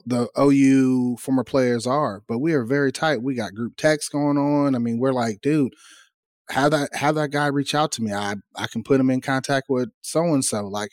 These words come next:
I mean, it's, we're all about trying to help connect dots, but you guys have to be willing to wanna, wanna do it. You guys have to take the first step. Like, "Look, I wanna be in private equity.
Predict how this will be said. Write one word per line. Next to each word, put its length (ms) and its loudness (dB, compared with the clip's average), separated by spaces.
I 20 -2
mean, 240 4
it's, 200 -2
we're 120 2
all 200 4
about 260 2
trying 200 0
to 40 -2
help 240 -2
connect 320 -2
dots, 560 -2
but 320 2
you 120 -2
guys 360 2
have 240 -6
to 100 -10
be 160 -4
willing 520 0
to 100 -4
wanna, 320 2
wanna 240 0
do 300 -4
it. 100 -10
You 100 -4
guys 220 2
have 140 -2
to 60 -6
take 220 -4
the 80 -16
first 260 -4
step. 240 -4
Like, 220 0
"Look, 180 0
I 140 4
wanna 240 4
be 580 4
in 520 2
private 360 0
equity. 460 -6